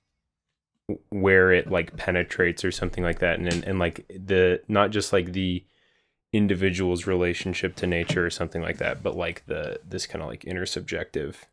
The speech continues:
lo-, relationship between these two people and their relationship to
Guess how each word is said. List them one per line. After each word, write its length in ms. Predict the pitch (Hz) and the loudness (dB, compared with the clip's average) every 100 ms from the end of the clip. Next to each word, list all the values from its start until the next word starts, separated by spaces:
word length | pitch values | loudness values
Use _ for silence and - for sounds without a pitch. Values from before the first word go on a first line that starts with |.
| _ _ _ _ - - | _ _ _ _ -18 -8
lo-, 220 | 92 53 | -6 -6
relationship 760 | 90 101 92 - 98 - 87 95 | -4 -2 -2 -2 -4 -2 -2 -2
between 280 | 92 101 92 | -2 0 0
these 160 | 87 | -2
two 140 | - 101 | -2 0
people 340 | 95 90 87 | 0 0 0
and 200 | 87 90 | 0 2
their 160 | 90 85 | 2 2
relationship 680 | 85 90 - 92 - 92 | 0 -2 -4 -6 -6 -6
to 300 | - 95 95 | 0 0 0